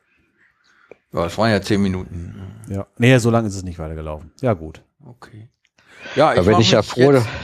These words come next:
Speaker 1: ich mach mich jetzt auf den Heimweg. Ich bin vorhin vier Stunden hergefahren, wahrscheinlich brauche ich jetzt dreieinhalb zurück.
Speaker 3: Ja,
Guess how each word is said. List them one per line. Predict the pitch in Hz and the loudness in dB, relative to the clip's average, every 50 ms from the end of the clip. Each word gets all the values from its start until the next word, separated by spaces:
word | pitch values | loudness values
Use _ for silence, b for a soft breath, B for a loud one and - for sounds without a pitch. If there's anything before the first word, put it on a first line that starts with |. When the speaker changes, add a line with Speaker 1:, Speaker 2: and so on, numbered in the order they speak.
| - | -12
Speaker 1:
ich | - - - 143 | -14 -12 -6 -6
mach | 151 147 - | -6 -6 -6
mich | 143 127 | -8 -6
jetzt | 135 127 - - | -6 -6 -4 -4
auf | 117 110 - | -8 -8 -8
den | - 117 113 113 | -10 -10 -8 -6
Heimweg. | 110 117 127 127 127 127 123 117 - - b b b b b b b b b b b _ _ _ _ _ _ _ - | -6 -6 -8 -8 -8 -10 -10 -10 -14 -20 b b b b b b b b b b b _ _ _ _ _ _ _ -16
Ich | 117 - - - | -14 -14 -14 -12
bin | - 120 120 117 | -6 -4 -4 -4
vorhin | - - 131 120 120 113 | 0 0 0 0 0 -2
vier | - - 127 | 0 0 0
Stunden | 117 - - 120 117 117 | 0 0 -2 -2 0 2
hergefahren, | 113 117 127 139 135 - - 139 131 131 131 123 | 2 2 2 2 0 0 0 0 2 2 0 -2
wahrscheinlich | 117 113 - - 117 113 110 | -4 -6 -6 -6 -6 -6 -6
brauche | - 113 113 110 | -6 -6 -4 -2
ich | 113 | -2
jetzt | 110 - - - | -2 -4 -4 -4
dreieinhalb | 107 110 110 110 107 104 104 - | -2 -2 0 -2 -4 -4 -6 -8
zurück. | 113 101 107 139 - - _ _ _ _ _ _ _ _ _ _ _ _ _ _ _ _ _ _ _ _ _ _ _ _ _ _ _ _ _ _ _ _ _ _ _ | -8 -8 -8 -8 -10 -14 _ _ _ _ _ _ _ _ _ _ _ _ _ _ _ _ _ _ _ _ _ _ _ _ _ _ _ _ _ _ _ _ _ _ _
Speaker 3:
Ja, | - 95 90 92 92 87 85 82 76 73 73 80 85 | -14 -8 -2 2 2 4 4 4 2 2 -2 -4 -6